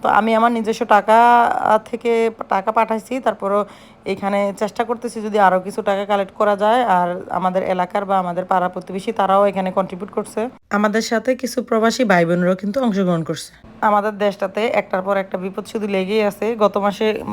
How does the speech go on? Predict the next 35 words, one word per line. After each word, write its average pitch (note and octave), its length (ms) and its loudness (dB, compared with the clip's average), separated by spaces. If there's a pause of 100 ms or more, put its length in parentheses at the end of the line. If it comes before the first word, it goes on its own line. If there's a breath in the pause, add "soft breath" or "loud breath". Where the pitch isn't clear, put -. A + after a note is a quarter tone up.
(120)
পুরা G#3+ 200 4
জুলাই F#3+ 280 2
মাসটা F#3 240 -2
ছিল G3+ 280 0
রক্তাক্ত। F#3+ 600 0 (400 loud breath)
আগস্টের G3 400 0
পাঁচ G3+ 220 2
তারিখে G3+ 260 2
যদিও G#3 320 2
রক্ত G#3 540 4 (200)
বন্ধ G3+ 260 2
হয়েছে, G3+ 440 -2
কিন্তু G#3+ 300 -8
মানুষের F#3+ 420 -2
আহাজারি, F#3 800 0
মানুষের G3 320 2
হাহাকার, F#3+ 540 2
হসপিটাল, G3 720 0 (380 loud breath)
মানুষ F#3+ 340 -2
কতটা G3+ 280 -2
অসহায়ত্ব G3+ 640 -2
বোধ G3 240 -6
নিয়ে G3+ 120 -4
জীবনযাপন G3+ 480 -4
করতেছিল, G#3+ 480 -6
এর G3 280 2
মধ্যে F#3 280 -2
এখন G3+ 280 0
আগস্টের F3+ 420 -2
লাস্টের F#3 340 -2
দিকে F3+ 140 -2
এসে F#3 200 2
আবার F#3 140 2
এই F#3+ 80 -2
পানি G#3+ 420 2